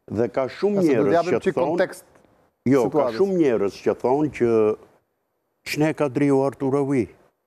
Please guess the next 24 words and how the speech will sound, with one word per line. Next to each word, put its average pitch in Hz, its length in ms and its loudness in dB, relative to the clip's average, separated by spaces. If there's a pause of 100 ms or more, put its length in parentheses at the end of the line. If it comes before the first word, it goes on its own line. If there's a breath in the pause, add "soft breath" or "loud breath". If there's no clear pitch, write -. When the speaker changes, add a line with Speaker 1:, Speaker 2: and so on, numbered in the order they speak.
(460)
Speaker 1:
Atë 127 260 0
e 120 60 -2
ka 123 100 -2
bërë 123 360 -2 (240)
aktori 120 500 -2
tjetër." 143 480 -2 (460)
Pra, 139 160 -2 (100)
thonë 185 360 -4
për 170 120 -2
aktorin 143 400 -2
që 156 100 -6
doli 139 380 -2
dhe 127 220 0 (880)
e 120 60 -4
bëri 131 300 0
në 127 160 2 (200)
televizion. 110 580 -2
Speaker 2:
Mhm. 170 160 -8 (1040)
Speaker 1:
Por 107 300 0 (320)
Arturo 180 500 0
Ui, 117 380 0
i 110 120 2
parë 160 460 0
shqiptar, 151 640 -4